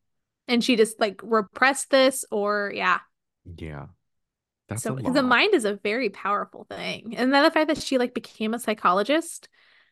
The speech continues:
Speaker 1: I was
Speaker 2: Yeah.
Speaker 1: like, "This is wild."
Speaker 2: While being addicted to drugs.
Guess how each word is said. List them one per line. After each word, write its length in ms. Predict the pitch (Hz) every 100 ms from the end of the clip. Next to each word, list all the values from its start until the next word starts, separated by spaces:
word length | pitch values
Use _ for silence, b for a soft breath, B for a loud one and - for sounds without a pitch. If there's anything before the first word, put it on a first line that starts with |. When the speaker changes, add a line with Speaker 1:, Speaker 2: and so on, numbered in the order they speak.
| -
Speaker 1:
I 140 | 95 101
was 200 | - 160
Speaker 2:
Yeah. 0 |
Speaker 1:
like, 360 | 202 202 190
"This 160 | - -
is 180 | 254 - 240 226 -
wild." 580 | - - - - - 92
Speaker 2:
While 220 | 95 107
being 240 | 104 92
addicted 500 | 82 82 82 - -
to 80 | -
drugs. 680 | - - 78 - - - -